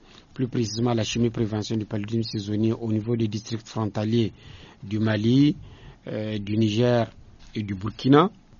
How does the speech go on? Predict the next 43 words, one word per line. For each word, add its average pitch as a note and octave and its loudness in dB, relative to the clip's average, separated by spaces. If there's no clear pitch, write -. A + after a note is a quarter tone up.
Tout D3+ 4
récemment, C#3 8
il C3+ 0
y B2 2
a A#2+ 0
aussi B2 -2
un B2+ 2
autre B2+ -2
partenaire B2 -2
qui B2+ -8
commence B2 -2
à, A2 -4
à A2 -10
s'installer A#2+ 0
au B2+ 2
Niger, A2+ 0
à B2 -4
savoir, A2+ -2
euh, G#2 -8
le G#2+ -2
P B2 -4
M A2+ 2
I. D#2+ -14
C'est - -4
l'initiative, A#2 2
euh, G#2+ -6
du G2+ -8
président A2 -4
américain A2 -4
et G#2 -6
qui A2+ -2
est, A2+ 2
je G2+ -6
pense, A2+ -4
au G#2+ -4
niveau G2+ -2
de, F3 -6
de A2+ -2
l'U A2 2
S A2 -2
A G#2 0
I G2 2
D. F2 -8